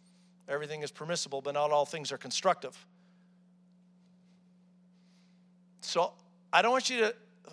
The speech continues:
hear that I'm not for holiness. And we all understand that probably in every one of our lives we could do some cleaning up. But it's not a matter of whether or not you're saved. It's a matter of whether or not you're walking in obedience to the Lord and to his word.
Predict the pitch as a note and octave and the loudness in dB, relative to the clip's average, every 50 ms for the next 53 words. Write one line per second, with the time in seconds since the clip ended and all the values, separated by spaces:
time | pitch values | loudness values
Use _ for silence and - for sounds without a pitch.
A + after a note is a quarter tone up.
0 | - F3 F3 A#3+ B3+ G#3 F3 - - - E3+ F3 E3+ E3+ E3+ E3+ F3 F#3+ G3 G3+ | -10 0 2 4 4 4 4 2 -2 0 2 4 6 6 4 4 4 4 6 6
1 | G3 G3+ - - _ - - - - F#3 F3 D3+ F3+ G#3 A3+ G#3+ F#3 D#3+ C#3+ B2 | 4 2 -2 -12 _ -20 -20 -8 -4 -4 -4 4 4 6 6 6 2 0 -4 -8
2 | - - - - - - _ _ _ _ _ _ _ _ _ _ _ _ _ - | -6 -6 -6 -6 -6 -12 _ _ _ _ _ _ _ _ _ _ _ _ _ 0
3 | D#3+ D#3+ D#3+ D#3 D#3 D3+ D3+ D3+ C#3+ C#3 - _ _ _ - D#3 E3 F3+ F#3 G3 | 2 2 4 4 2 0 0 -4 -10 -14 -18 _ _ _ -12 -4 4 6 6 8
4 | G#3 G#3+ G#3+ G#3+ G#3 G3+ - - A3 G#3+ G#3+ G#3 G3+ F3+ E3 D#3+ - - - _ | 8 8 6 4 4 2 0 2 2 4 4 4 4 4 4 4 2 -4 -14 _
5 | - F#3+ F#3+ F#3+ F#3+ G3 F3 F#3 F3+ F3 F3+ F#3 F#3 F#3 F#3 F3+ F3 F3 E3+ E3 | 2 4 4 4 4 2 0 -2 0 2 0 2 2 2 2 2 2 4 2 4
6 | E3+ E3+ F3+ F#3+ F#3 D#3+ - E3+ E3+ D#3+ - E3+ C#3+ - F3 E3+ - F3 E3+ - | 4 4 4 4 2 2 -2 -8 -10 -12 -12 -14 -12 -10 -10 -10 -10 -10 -14 -12
7 | - - F#3+ F3+ E3+ E3 F3+ G3 F3 - - - _ _ _ _ _ _ _ _ | -8 -8 -8 -6 -4 0 2 2 2 0 -2 -10 _ _ _ _ _ _ _ _
8 | _ _ _ - - - - - F#3+ F3+ F3+ - - G#3+ A3+ B3 A#3+ A3 G#3+ G#3 | _ _ _ -20 -20 -20 -2 2 2 4 4 4 4 6 6 6 6 6 6 6
9 | G#3+ G3+ G3 F#3 D#3+ E3 F#3+ F3+ F3+ F3 E3+ D#3 D3 - D3+ C3 - - - - | 8 8 6 4 6 4 2 2 2 2 2 0 0 -2 -4 -4 -2 0 4 6
10 | B3+ C#4+ A#3+ F3 C#3+ B2+ B2+ B2+ - - _ _ - - - _ _ _ D#3 - | 8 8 8 6 4 -2 -8 -12 -14 -20 _ _ -20 -20 -20 _ _ _ -12 -8
11 | - G3 G#3+ A3 G#3+ G#3+ G#3 G3+ G3 F#3+ F#3 F#3 F3+ F3+ F3+ F3 E3+ G3 F#3+ F#3 | 0 4 6 8 8 8 6 6 2 2 2 0 2 2 2 2 4 2 2 2
12 | F#3 F#3 F3+ F3+ F#3 F3+ E3+ E3 E3+ E3+ E3 - F3 E3 E3 D#3+ D3+ C#3 F#3 F#3+ | 2 0 0 0 0 -2 -2 0 0 0 0 -2 -8 -4 -4 -4 -4 -2 -4 -4
13 | F#3 F3 D#3 C#3+ C3+ - - - D#3+ D3 D3 D#3 F3+ G3 F3+ D3+ C#3 B2 - C3+ | -4 -2 -4 -4 -4 -4 -6 -6 -8 -8 -4 -2 2 2 2 0 -2 -8 -10 -10
14 | C3 B2 A2 C3 C3 E3+ G#3 G3 D#3 - - | -10 -10 -10 -4 0 2 2 2 2 -2 -6